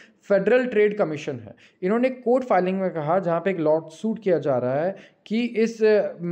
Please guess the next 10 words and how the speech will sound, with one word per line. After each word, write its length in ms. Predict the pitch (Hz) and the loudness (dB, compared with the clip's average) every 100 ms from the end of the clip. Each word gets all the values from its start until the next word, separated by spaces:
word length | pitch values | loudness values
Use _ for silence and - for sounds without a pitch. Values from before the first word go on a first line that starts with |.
| 170 143 | -6 -6
मेटा 420 | 170 190 196 262 | -2 0 2 2
ग्रुप 220 | 214 185 | 4 2
को 140 | - 185 | 0 -2
ना 120 | 214 | 0
अब 240 | - 196 | 0 -2
ब्रेक 380 | 160 165 175 170 | -2 -2 -2 -4
डाउन 240 | 165 175 196 | -2 0 0
कर 180 | 175 135 | -2 -2
देना 260 | 123 113 | -2 -4
चाहिए। 400 | 117 113 110 120 | -6 -6 -6 -8